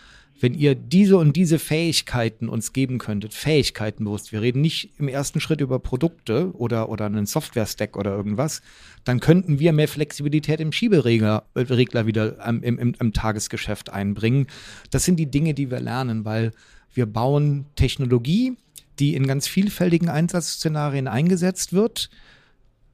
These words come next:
ob etwas souverän implementiert wird, ist letztlich der Partner, der Kunde, der es macht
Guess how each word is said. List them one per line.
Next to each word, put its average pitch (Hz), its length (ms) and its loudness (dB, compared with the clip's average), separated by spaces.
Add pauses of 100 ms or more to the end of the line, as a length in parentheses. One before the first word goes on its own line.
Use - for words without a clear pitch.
ob - 240 0
etwas - 360 0
souverän 127 500 6
implementiert 196 800 4
wird, 208 220 0
ist - 200 -8
letztlich - 380 -2
der 139 100 -2
Partner, - 380 -4
der 135 140 -4
Kunde, 139 340 -4
der 110 140 -6
es - 180 -10
macht 120 640 0